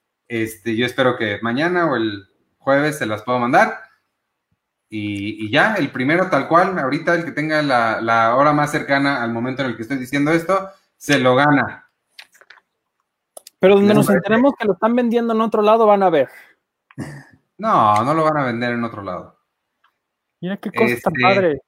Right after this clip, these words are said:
Speaker 1: sí. <laughs>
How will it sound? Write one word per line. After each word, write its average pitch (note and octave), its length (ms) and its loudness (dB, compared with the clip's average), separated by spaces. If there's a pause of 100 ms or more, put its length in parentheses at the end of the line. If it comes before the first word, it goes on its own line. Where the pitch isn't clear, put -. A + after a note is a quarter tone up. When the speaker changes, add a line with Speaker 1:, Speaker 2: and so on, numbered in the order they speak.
(920)
Speaker 1:
sí. A2 480 -8 (2000)
<laughs> - 640 -8